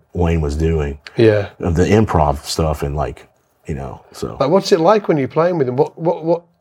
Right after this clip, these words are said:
Speaker 2: 'cause he doesn't really give you any, there's no, like, what, in terms of, like, structure and stuff like that, like, what are you,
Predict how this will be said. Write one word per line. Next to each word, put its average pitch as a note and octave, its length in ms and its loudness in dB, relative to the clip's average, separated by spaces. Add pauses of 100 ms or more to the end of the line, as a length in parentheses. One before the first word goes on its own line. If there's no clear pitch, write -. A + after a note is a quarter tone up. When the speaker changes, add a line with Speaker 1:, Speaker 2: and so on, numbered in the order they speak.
Speaker 2:
'cause D#3+ 140 0
he F3+ 80 4
doesn't G#3+ 240 0
really F3 240 2
give E3 280 2
you D3+ 220 2
any, B2 560 0 (420)
there's B2 140 -6
no, D#3 420 4
like, C#3+ 160 0
what, E3+ 200 0
in E3 120 0
terms F#3+ 280 4
of, E3 80 -2
like, D#3 100 0
structure - 720 -2
and A2 140 -6
stuff A#2 260 -6
like A#2 280 -2
that, C3 320 2
like, B2+ 180 2
what D#3 160 2
are E3+ 40 2
you, D3 240 0